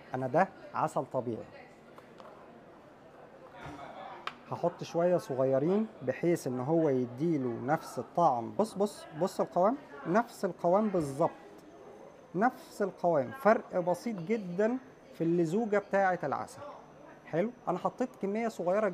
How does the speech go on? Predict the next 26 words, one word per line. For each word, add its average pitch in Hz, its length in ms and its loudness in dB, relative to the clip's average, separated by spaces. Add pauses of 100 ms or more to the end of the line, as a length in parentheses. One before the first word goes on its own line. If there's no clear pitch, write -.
(140)
بس 240 320 2
عشان 185 400 -2 (280)
تغير 196 420 2 (140)
طعم 185 400 4
ال-، 131 600 -4
السيرب 170 580 0
اللي 151 120 -2
أنا 208 100 2
حاطه 233 420 0 (640)
يبقى 185 280 0
شبيه 190 360 2
شوية 202 400 0
بالعسل، 131 420 -4 (100)
بحيث 202 300 0
إن 180 160 -2
اللي 165 180 -2
يدوقه 226 480 -2 (340)
ما 143 120 -4
يقدرش 175 420 0
يفرق 170 500 2
ما 143 140 -4
بينه 220 320 -2
وما 180 220 -2
بين 175 180 0
العسل 147 380 0
الطبيعي. 117 360 -8